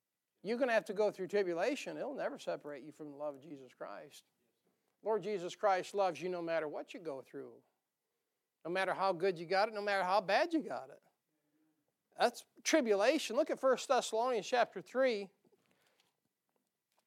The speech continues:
First Thessalonians chapter three. This is good to be reminded of this stuff because for whatever reason, there's a gear,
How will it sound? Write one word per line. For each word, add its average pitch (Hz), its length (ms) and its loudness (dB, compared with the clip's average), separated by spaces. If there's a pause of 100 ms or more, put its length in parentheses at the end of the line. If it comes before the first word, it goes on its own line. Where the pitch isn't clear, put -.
(220)
First 214 260 2
Thessalonians 220 460 0 (400)
chapter 220 340 0
three. 202 320 2 (680)
This 226 160 4
is - 60 -6
good 269 200 2
to 277 60 -2
be 240 160 4
reminded 220 500 4
of 170 60 -4
this 170 140 -4
stuff 202 560 0 (1400)
because 240 300 6
for 226 140 4
whatever 277 300 6
reason, 254 280 2
there's 254 260 4
a 214 60 2
gear, 190 680 0